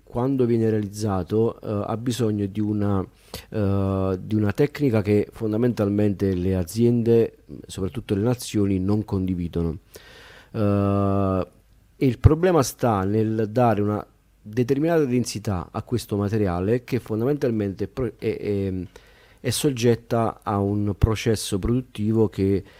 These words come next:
è lungo, complicato e soggetto a fondamentalmente segreti di Stato. Dicevamo che appunto è un pezzo o comunque è un materiale che viene utilizzato,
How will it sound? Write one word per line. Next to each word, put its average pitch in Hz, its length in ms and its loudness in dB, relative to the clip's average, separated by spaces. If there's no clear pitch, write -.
è 85 300 -2
lungo, 135 640 4
complicato 139 1040 -2
e 90 320 -2
soggetto 101 760 -2
a 82 200 -4
fondamentalmente 90 560 -4
segreti 80 340 -6
di 78 120 -10
Stato. 73 480 -6
Dicevamo 117 440 2
che 104 60 2
appunto 98 340 -2
è - 20 0
un 92 100 -2
pezzo 110 420 0
o 95 280 -2
comunque 101 440 -2
è - 20 2
un 95 160 0
materiale 107 560 0
che 95 160 -2
viene 92 360 0
utilizzato, 90 840 -4